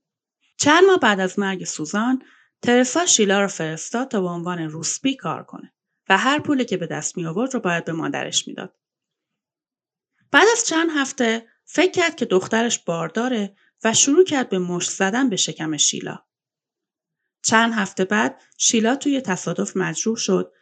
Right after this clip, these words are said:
و مادرش به همه گفت که این نشونه اینه که شیلا تسخیر شده. درست مثل سوزان. دوباره پسرا رو وادار کرد دستای شیلا رو بگیرن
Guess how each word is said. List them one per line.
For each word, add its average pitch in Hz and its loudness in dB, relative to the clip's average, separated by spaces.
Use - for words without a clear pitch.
و 214 2
مادرش 285 -2
به 190 -4
همه 185 -2
گفت 269 0
که 247 0
این 269 6
نشونه 190 2
اینه 208 0
که 254 -4
شیلا 185 0
تسخیر - -8
شده. - -6
درست 220 4
مثل 180 -6
سوزان. - -12
دوباره 294 6
پسرا 208 0
رو 185 -2
وادار 175 -4
کرد 226 -2
دستای 175 -4
شیلا 170 -4
رو 165 -8
بگیرن 214 -2